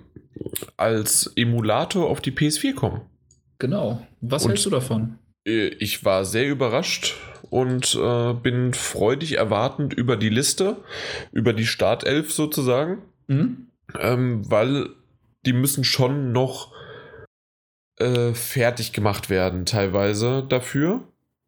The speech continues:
Speaker 1: Äh, müssen noch ein bisschen portiert werden, aber anscheinend gibt es einen Emulator, der auf der P S vier läuft und der P S zwei Spiele spielen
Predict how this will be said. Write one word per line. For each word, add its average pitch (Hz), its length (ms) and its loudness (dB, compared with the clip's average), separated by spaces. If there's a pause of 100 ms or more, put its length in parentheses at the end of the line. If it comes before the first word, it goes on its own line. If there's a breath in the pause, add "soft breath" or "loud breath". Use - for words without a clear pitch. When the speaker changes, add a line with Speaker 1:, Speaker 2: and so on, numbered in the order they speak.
(120)
Speaker 1:
Äh, 120 240 2
müssen 120 560 2
noch 120 100 2
ein 117 120 2
bisschen 131 320 2
portiert 135 500 0
werden, 139 300 0
aber 120 400 2
anscheinend 117 440 0
gibt - 160 -2
es 123 140 2
einen 110 240 0
Emulator, 110 760 2 (300 loud breath)
der 107 140 4
auf - 80 -4
der 110 100 2
P 104 200 0
S 101 120 2
vier 95 220 -2
läuft 107 560 0 (320 loud breath)
und 143 340 0
der 127 100 2
P 127 200 0
S 123 140 2
zwei 107 200 2
Spiele 117 560 0
spielen 104 600 -2